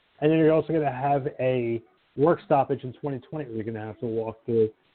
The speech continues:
So by the time that work stoppage is over, you have, you'll go fresh start with a, with a new quarterback. I just,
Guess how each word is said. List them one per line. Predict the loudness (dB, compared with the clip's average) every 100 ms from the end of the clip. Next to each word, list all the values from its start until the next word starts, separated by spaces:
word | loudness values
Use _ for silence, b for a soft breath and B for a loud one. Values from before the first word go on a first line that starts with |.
| _
So | 2
by | 4
the | 4
time | 2
that | 2
work | 0 -2
stoppage | -2 -4 -4
is | -4
over, | -2 0
you | 2
have, | 0 0
you'll | 0
go | 0 -2 -2
fresh | -6 -4
start | 0 0 0 _ _ _ _ _ _ _ _ -4
with | 0
a, | 4 4 2
with | 0 -2
a |
new | -2
quarterback. | 0 0 0 -4 -12 _ _ _ _ _ -6
I | -2
just, | -2